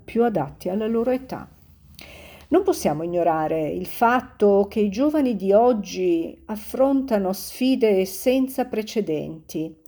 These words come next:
dalla pandemia che ha sfo-, sconvolto le loro vite, all'incertezza economica e sociale. Ci sono molte barriere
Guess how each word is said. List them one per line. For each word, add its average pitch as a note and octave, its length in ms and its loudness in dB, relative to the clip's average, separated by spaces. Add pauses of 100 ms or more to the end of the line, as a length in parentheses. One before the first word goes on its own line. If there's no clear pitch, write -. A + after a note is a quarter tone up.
(480)
dalla F3+ 560 4
pandemia F3+ 680 2
che F#3+ 100 -4
ha E3+ 40 -4
sfo-, - 300 -8
sconvolto G#3 560 2
le F#3+ 140 2
loro F3+ 220 2
vite, E3+ 680 -2
all'incertezza B3 1080 -2
economica B3 920 0
e A#3+ 60 -2
sociale. D#3 800 -6 (420)
Ci - 120 -10
sono G#3+ 220 0
molte F3+ 300 0
barriere D3+ 800 -2